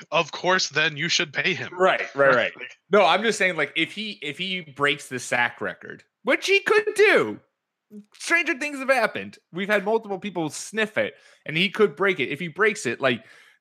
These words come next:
Speaker 2: as his agent, I'm just gonna be like, um, "Yeah, you're, like, dedicating half, half of your salary cap to us because we are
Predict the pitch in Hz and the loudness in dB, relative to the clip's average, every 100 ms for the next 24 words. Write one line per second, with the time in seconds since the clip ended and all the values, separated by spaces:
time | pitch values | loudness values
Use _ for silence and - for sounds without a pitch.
0 | - 131 131 131 120 139 180 139 113 117 | -6 -2 -2 -2 -2 0 0 -2 -4 -6
1 | - 127 113 113 107 101 - 104 104 104 | -6 -6 -2 0 0 -2 -8 -2 0 2
2 | 98 95 82 85 90 98 87 85 98 120 | 0 -4 -12 -16 -6 -4 -4 -4 -4 -2
3 | 120 117 104 92 90 - 98 90 - 90 | -2 -2 -4 -8 -10 -6 -6 -6 -10 -10
4 | 82 82 - 95 87 - 92 87 _ _ | -10 -14 -8 -4 -4 -8 -20 -20 _ _
5 | _ - 131 110 - 90 - - 78 69 | _ -8 -6 -6 -8 -14 -10 -10 -10 -16
6 | - - - - 80 - - - 92 85 | -8 -8 -8 -10 -10 -10 -16 -12 -12 -12
7 | 85 87 90 - 82 98 | -14 -12 -10 -8 -10 -12